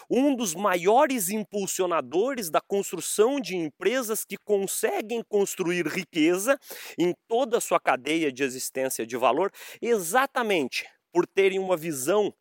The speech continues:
que vai além da visão única e super importante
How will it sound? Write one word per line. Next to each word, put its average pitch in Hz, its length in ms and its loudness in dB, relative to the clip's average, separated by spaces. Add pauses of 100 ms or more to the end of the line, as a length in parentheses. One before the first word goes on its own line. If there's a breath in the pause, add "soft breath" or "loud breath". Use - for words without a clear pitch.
que 135 100 -10
vai 160 240 4
além 180 480 0 (200 soft breath)
da 156 160 2
visão 165 580 -2
única 277 580 0 (220 loud breath)
e 185 80 0
super 247 540 0
importante 190 720 0